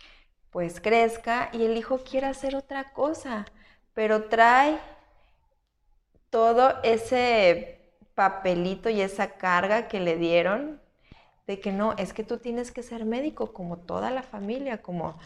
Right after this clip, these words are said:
las últimas generaciones. Entonces, por una parte, sabe que,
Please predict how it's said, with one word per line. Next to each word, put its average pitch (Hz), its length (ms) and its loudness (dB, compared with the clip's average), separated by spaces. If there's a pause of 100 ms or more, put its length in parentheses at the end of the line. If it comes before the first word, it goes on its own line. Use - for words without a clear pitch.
(220)
las 175 220 -10
últimas 226 380 -6
generaciones. 214 880 -6
Entonces, 190 640 -2 (720)
por 208 140 2
una 233 300 4
parte, 240 640 4
sabe 214 580 4
que, 175 580 0